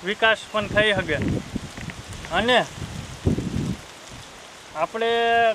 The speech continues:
કમસે કમ બાવીસ, એકવીસ, બાવીસ ફૂટનું અંતર નારેલીથી નારેલી રાખવું જોઈએ, ઓરસ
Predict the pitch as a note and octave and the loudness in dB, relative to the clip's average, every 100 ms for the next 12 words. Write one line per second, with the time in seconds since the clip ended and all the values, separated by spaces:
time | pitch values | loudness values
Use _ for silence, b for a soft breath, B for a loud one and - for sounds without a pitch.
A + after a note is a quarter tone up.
0 | - - - - G3 B3 - A#3+ G#3 E3 | 0 -16 -16 -4 0 0 4 4 4 0
1 | C#3 - - - - - - - - - | -2 -14 -18 -20 -20 -18 -18 -18 -18 -18
2 | - - - - - - - D3+ D#3 F3+ | -18 -18 -18 -18 -18 -18 -18 -2 4 4
3 | A3 A3+ - G3 G#3+ A#3 G#3+ F#3+ G3+ A#3 | 6 2 2 0 2 -2 2 6 6 6
4 | - A#3 A3+ A#3 A#3+ A3 G#3+ A#3 A#3+ A3+ | 0 -8 -4 0 2 0 4 6 6 2
5 | - - D3+ F#3+ G#3+ A3+ A3+ A3+ G#3+ G3+ | -12 -6 2 4 6 4 2 0 2 4
6 | G#3 A3 B3+ B3+ - - D3+ F3+ A3 A3+ | 4 2 2 0 -10 -4 0 0 0 0
7 | G3+ F#3+ D#3+ E3 G#3 G#3 | 2 2 2 2 4 4